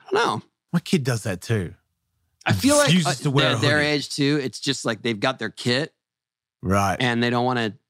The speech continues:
Speaker 1: they don't interfere with the kit
Speaker 2: Would it be
Speaker 1: they've decided
Speaker 2: possible
Speaker 1: on.
Speaker 2: that the youth run hotter?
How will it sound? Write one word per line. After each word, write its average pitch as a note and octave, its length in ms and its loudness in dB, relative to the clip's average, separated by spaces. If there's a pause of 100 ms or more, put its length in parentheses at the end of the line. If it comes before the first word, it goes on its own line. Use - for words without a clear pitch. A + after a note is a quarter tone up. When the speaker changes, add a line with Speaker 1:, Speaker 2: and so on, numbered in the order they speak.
(1160)
Speaker 1:
they A#2+ 240 -2
don't C#3+ 200 2
interfere C3+ 360 0
with G#2+ 100 -6
the G2+ 60 -12
kit G#2+ 340 -2 (100)
Speaker 2:
Would E3+ 180 4
it - 40 -2
be - 100 0
Speaker 1:
they've F3 80 -2
decided B2+ 400 2
Speaker 2:
possible G2 80 2
Speaker 1:
on. C3 80 0
Speaker 2:
that D3+ 160 -2
the D3 80 0
youth D3 320 -4
run D3+ 240 -2
hotter? D#3+ 440 -6